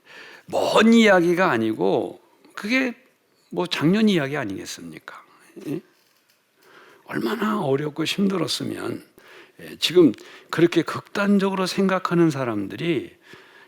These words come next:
예, 자꾸 많아지는데 제가 이 밥상 공동체를 이렇게 쭉 하다 보니까, 예, 저희 밥상 공동체에만 찾아오는,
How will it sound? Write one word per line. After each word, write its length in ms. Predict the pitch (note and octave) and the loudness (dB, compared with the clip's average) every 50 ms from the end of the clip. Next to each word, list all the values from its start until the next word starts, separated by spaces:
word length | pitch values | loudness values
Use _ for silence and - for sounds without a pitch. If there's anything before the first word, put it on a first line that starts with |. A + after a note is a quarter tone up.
| _ _ - | _ _ -14
예, 580 | A2 F2 E2+ F2+ F2 E2 D#2+ E2 E2+ E2+ - - - - | -12 -12 -12 -12 -12 -12 -14 -14 -14 -16 -16 -16 -12 -12
자꾸 360 | - - - _ - - D#3 | -12 -12 -12 _ -2 0 2
많아지는데 880 | C3+ A#2+ A2+ A2+ G#2+ F#2+ F#2 G2 F#2 E2 - - - D3 C3 - - _ _ _ _ - - - - - - - | 2 2 0 -2 -6 -8 -10 -10 -10 -10 -12 -12 -12 -12 -12 -14 -16 _ _ _ _ -20 -20 -20 -20 -20 -14 -8
제가 220 | - C#3 C#3+ D3+ | -2 0 2 4
이 160 | C#3+ C#3 C#3+ | 4 2 2
밥상 500 | C#3 - - - - - - E3+ F#3 F3+ | 0 -4 -10 -10 -8 -6 -4 -2 0 0
공동체를 880 | D#3+ C#3+ C#3 C3 A#2+ A2+ A2 G#2+ F#2+ - - G2 - E2+ E2 E2 D#2+ - | 2 2 2 0 0 2 0 0 0 -2 -6 -8 -8 -10 -10 -10 -10 -12
이렇게 200 | F2+ F2 - F#2 | -14 -16 -14 -16
쭉 580 | F2 - - G2 G2 F#2 F2+ F#2+ F#2 F2 F2 F2 | -14 -14 -14 -12 -10 -10 -10 -10 -10 -12 -12 -12
하다 340 | - - - - D3+ C#3 A#2+ | -14 -14 -10 -8 -8 -8 -8
보니까, 680 | A2 G2 E2+ F2 E2 - - B2 B2+ C3 A2+ G2+ G2 _ _ _ _ - - - - - _ _ - - | -10 -12 -14 -14 -12 -12 -10 -8 -8 -8 -8 -10 -14 _ _ _ _ -20 -20 -20 -20 -20 _ _ -20 -20
예, 300 | E2 E2 D#2+ D#2 D#2+ E2+ | -18 -16 -14 -14 -14 -10
저희 680 | - A#2+ B2+ C3 C3 B2+ B2+ B2+ B2+ B2 B2 A#2+ A2+ A2 | -6 -4 -2 -2 -2 -2 -2 -2 -2 -4 -4 -6 -8 -8
밥상 460 | - - - - - - E3+ D#3 D3 C#3+ | -8 -10 -8 -4 -2 2 4 4 4 4
공동체에만 960 | C3 C3 C3+ C3+ C3+ C#3+ C#3 C3 A#2+ - - A#2 A#2 A2+ G#2+ A2+ D3 E3 D#3+ | 4 4 4 4 4 4 2 2 0 -2 -6 -6 -4 -4 -4 -2 -4 -4 -4
찾아오는, 760 | - - F3+ E3+ F3 D#3+ D3+ C#3+ C3+ B2+ B2 A#2+ A2 - | -6 -6 -6 -4 -2 -2 0 2 2 2 2 2 0 -2